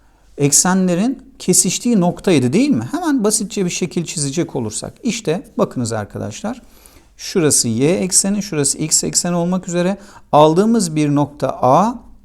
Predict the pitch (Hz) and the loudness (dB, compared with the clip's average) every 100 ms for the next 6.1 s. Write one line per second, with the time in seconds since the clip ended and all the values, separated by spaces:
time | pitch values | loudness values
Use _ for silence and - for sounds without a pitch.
0 | - - 196 - - 131 120 143 170 135 | -12 -4 -2 0 0 0 2 2 4 2
1 | 98 - - - 147 147 139 123 131 135 | 0 -8 -12 -2 0 0 0 0 2 2
2 | 165 175 156 - 165 226 233 - 156 165 | 2 2 0 0 0 0 2 2 2 2
3 | 147 135 131 131 131 110 92 - - 151 | 2 2 0 0 0 0 -4 -8 -6 -2
4 | 202 226 247 185 226 - 160 165 165 208 | -2 0 0 0 0 0 2 2 0 -2
5 | 196 127 123 120 170 180 147 143 127 165 | 0 0 0 -2 0 0 0 0 0 0
6 | 254 | 0